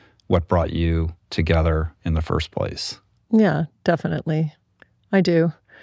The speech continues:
Speaker 2: I feel like what we're experiencing is something much deeper than that. It's more,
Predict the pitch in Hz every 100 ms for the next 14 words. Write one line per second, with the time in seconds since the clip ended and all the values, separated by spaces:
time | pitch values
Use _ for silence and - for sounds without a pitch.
0 | - - - 190 - 196 185 175 165 170
1 | 165 160 - 175 160 160 160 160 - 156
2 | 151 160 156 151 139 147 147 143 139 143
3 | 131 - - 131 - - - 139 - -
4 | - - - - - 143 - 160 156 151
5 | 147 147 143